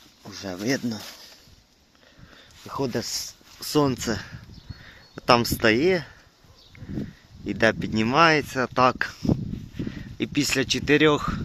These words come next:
ні, після п'яти, ну, поки місць після п'яти, десь в середині літа буде десь до шести, до пів сьомого вечора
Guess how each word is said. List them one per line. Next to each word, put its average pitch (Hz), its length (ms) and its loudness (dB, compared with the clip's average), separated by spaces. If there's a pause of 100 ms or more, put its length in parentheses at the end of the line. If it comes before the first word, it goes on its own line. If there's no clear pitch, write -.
(220)
ні, 113 160 2
після 113 320 -4
п'яти, 131 580 2 (420)
ну, - 160 -2
поки 110 280 6
місць 95 180 -4
після - 320 -4
п'яти, 92 400 -2 (500)
десь - 400 0
в 101 60 0
середині 113 500 2
літа 107 380 0
буде 98 300 -2
десь 101 260 -2
до 104 500 2
шести, 117 560 2
до 95 140 0
пів 95 220 -4
сьомого 104 380 2
вечора 92 500 0